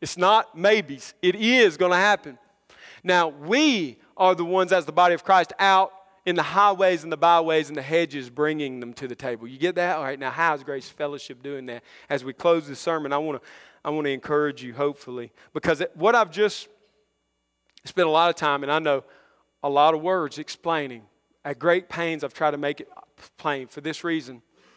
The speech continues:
I wanna bring you to the part where you say, "I'm not doing that." Because that's where I've had to come. I'm doing it at times and I'm not doing it at times.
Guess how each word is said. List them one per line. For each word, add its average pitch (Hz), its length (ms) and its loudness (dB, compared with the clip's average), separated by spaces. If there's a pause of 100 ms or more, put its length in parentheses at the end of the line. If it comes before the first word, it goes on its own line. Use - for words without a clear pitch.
(800)
I 180 120 -4
wanna 190 200 0
bring 208 180 -2
you 208 120 -6
to 180 60 -6
the 160 60 -16
part 175 380 2
where 160 120 -6
you 156 160 -12
say, 135 500 -2 (1700)
"I'm 156 260 -16
not 123 220 -12
doing 110 240 -20
that." 95 240 -20 (2750)
Because 143 220 -8
that's 156 200 0
where 147 140 -2
I've 135 180 -2
had 120 200 -10
to 110 80 -20
come. 101 240 -20 (1200)
I'm 180 160 2
doing 190 300 0
it 190 80 0
at 185 100 -4
times 180 300 -4
and 151 60 -2
I'm 135 80 -6
not 127 200 -2
doing 107 220 -16
it 98 60 -20
at 110 100 -20
times. - 400 -20